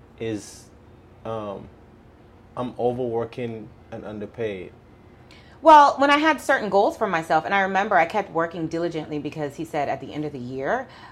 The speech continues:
Speaker 2: um, that's when you get, like, a Christmas bonus. So I was like, "Oh, okay, great. It's, I'm just gonna get this big lump sum. It's all gonna be worth it." And I'll never forget, I quit on December nineteenth 'cause he called me in his office and he was like,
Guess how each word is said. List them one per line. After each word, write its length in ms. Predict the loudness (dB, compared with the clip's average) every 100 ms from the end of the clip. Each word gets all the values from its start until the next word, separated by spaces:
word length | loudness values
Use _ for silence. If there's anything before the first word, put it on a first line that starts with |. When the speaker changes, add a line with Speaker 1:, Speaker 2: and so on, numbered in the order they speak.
| -2
Speaker 2:
um, 540 | -2 -2 -6 -8 -12 -16 -20 -16
that's 340 | 0 2 2 0
when 160 | -4
you 80 | -4
get, 220 | -4 -6
like, 120 | -6
a 60 | -8
Christmas 400 | -6 -6 -6 -10
bonus. 400 | -8 -8 -10 -8
So 80 | -4
I 80 | -4
was 120 | -2
like, 180 | -4 0
"Oh, 280 | 2 4 4
okay, 200 | 2 0
great. 320 | 4 6 4 2
It's, 320 | -8 -8 -2
I'm 120 | 0 0
just 140 | 0
gonna 160 | 0 2
get 160 | 0
this 100 | -2
big 260 | -6 -4 2
lump 220 | 4 4
sum. 180 | 2 0
It's 100 | 6
all 160 | 6 6
gonna 140 | 4
be 80 | 0
worth 240 | 0 0
it." 100 | -4 -6 -16 -6
And 80 | 0
I'll 80 | 2
never 200 | 2 0
forget, 300 | 0 2 2
I 80 | 0
quit 300 | -2 -4 -2
on 160 | -6
December 360 | -8 -6 -4 -4
nineteenth 460 | -4 -8 -8 -8 -6
'cause 140 | -10
he 60 | -6
called 240 | -6 -6
me 60 | -8
in 40 |
his 120 | -6
office 380 | -4 -4 -6 -10
and 100 | -10
he 80 | -10
was 140 | -8
like, 160 | -8 -10